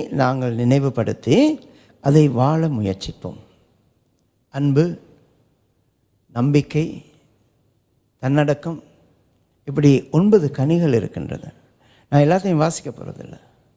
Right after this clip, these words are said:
உங்களது கனிகளை நீங்கள் எடுத்து செல்லுங்கள். அதை இந்த தவக்காலத்தில் வாழ முயற்சியுங்கள். நாம் அனைவரும் நமது கனிகளை வாழ்வோம்.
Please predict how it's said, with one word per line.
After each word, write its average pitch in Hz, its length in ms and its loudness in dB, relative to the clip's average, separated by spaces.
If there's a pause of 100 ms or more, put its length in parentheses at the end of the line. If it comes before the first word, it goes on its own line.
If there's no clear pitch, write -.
(800)
உங்களது 262 480 4
கனிகளை 151 540 2 (120)
நீங்கள் 131 440 2 (160)
எடுத்து 151 420 2 (680)
செல்லுங்கள். 107 640 -2 (920)
அதை 160 200 6
இந்த 139 260 2
தவக்காலத்தில் 127 800 -2
வாழ 113 280 0 (760)
முயற்சியுங்கள். 104 800 0 (560)
நாம் 131 300 0
அனைவரும் 135 560 -2 (220)
நமது 113 320 -2
கனிகளை 117 520 0
வாழ்வோம். 101 460 -6